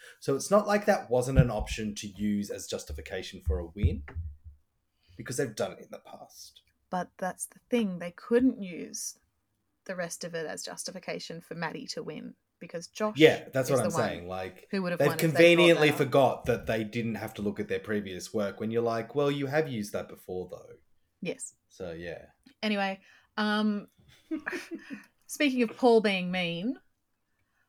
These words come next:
Speaker 2: boring is too strong a word, but it's
Speaker 1: Oh.
Speaker 2: on its way.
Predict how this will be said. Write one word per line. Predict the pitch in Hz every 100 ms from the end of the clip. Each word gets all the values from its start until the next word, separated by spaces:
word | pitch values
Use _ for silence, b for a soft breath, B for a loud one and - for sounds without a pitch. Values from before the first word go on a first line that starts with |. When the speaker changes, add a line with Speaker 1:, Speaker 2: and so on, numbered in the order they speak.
| _ _ _ _ _ _ -
Speaker 2:
boring | 262 320 339 339
is | 285 277
too | - 311 311
strong | - 285 269
a | 233
word, | 220 277 214 156 165 214 - b b
but | 143 165 165 -
it's | -
Speaker 1:
Oh. | 208
Speaker 2:
on | 202
its | 185 -
way. | 175 135 98 73